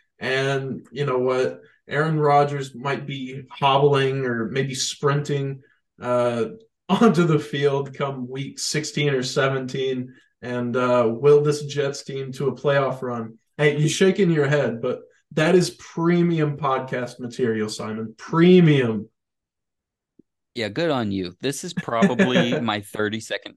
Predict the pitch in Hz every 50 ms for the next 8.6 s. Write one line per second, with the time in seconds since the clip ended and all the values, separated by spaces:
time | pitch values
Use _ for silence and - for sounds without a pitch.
0 | - 104 101 101 104 101 _ - 104 101 98 98 - 95 101 101 - - 113 107
1 | 107 107 110 110 110 113 - _ _ - - - _ _ - 110 113 110 107 104
2 | 101 101 101 - - 190 180 - 196 185 - 208 185 180 - 147 147 139 117 -
3 | - _ _ _ _ - _ - 123 120 107 92 92 87 - - 123 117 98 -
4 | - - 123 135 139 127 113 - 104 98 98 95 95 87 85 87 90 90 92 92
5 | 95 90 90 92 87 - 95 90 - - 104 - 98 98 - - - 95 98 98
6 | 98 95 92 98 98 110 110 98 95 87 92 - - - 95 95 95 - - -
7 | 101 101 98 98 101 101 101 101 - - 101 101 95 90 - - _ _ _ _
8 | _ _ - - 101 101 95 92 90 87 87 87